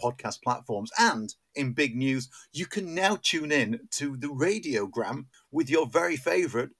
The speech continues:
Film File radio show, which goes out weekly every Thursday on No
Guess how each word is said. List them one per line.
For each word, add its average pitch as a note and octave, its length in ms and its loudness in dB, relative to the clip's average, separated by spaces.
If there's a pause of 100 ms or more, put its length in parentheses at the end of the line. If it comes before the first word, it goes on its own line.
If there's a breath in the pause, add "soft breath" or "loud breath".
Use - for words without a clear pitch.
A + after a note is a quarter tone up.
(160)
Film E3+ 180 0
File C#3+ 300 0
radio C#3+ 340 4
show, F#2+ 420 -2 (240)
which - 220 -6
goes E3+ 300 6
out C3 200 4
weekly B2 580 -2 (200)
every F3 240 0
Thursday A#2+ 640 0
on G#2 280 -6
No A#2+ 320 2